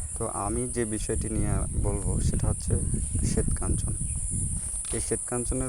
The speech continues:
বৈজ্ঞানিক নাম বৌহিনিয়া অ্যাকুমিনাটা, আর রক্ত কাঞ্চনের বৈজ্ঞানিক নাম হচ্ছে বৌহিনিয়া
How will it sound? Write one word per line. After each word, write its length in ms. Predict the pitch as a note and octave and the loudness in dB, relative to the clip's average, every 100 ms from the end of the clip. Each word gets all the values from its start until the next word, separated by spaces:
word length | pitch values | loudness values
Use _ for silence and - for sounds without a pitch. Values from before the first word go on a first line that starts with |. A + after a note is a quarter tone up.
| G#2 | -2
বৈজ্ঞানিক 400 | G2+ F#2+ A2 A#2 - | -2 -2 -4 -4 -4
নাম 280 | G2+ A2+ D#3 - - G2+ G2 | -4 -4 -8 -12 -8 -4 0
বৌহিনিয়া 560 | A2 G#2+ A2 A2+ A#2 D#3+ E3+ - | 2 2 -2 -2 -2 -6 -8 -6
অ্যাকুমিনাটা, 720 | G#2+ - G#2+ G2 F#2+ E2+ G2 - - - - - - - - - - - - - - - - - | -6 -4 -4 -4 -6 -8 -10 -10 -10 -10 -10 -10 -10 -10 -10 -10 -10 -10 -10 -12 -8 -6 -6 -6
আর 260 | G2+ G2+ G2+ | -2 0 0
রক্ত 220 | G2+ - | -2 -4
কাঞ্চনের 480 | A#2+ B2 A#2 B2+ B2+ | -2 -2 -4 -4 -2
বৈজ্ঞানিক 500 | A2+ G#2 A2+ A2 A#2 | 0 0 0 -2 -2
নাম 180 | A#2 A2+ | -4 -4
হচ্ছে 200 | G#2 A#2+ | -4 -6
বৌহিনিয়া 560 | G2+ G2+ A2 A2 B2 | -4 -4 -4 -4 -4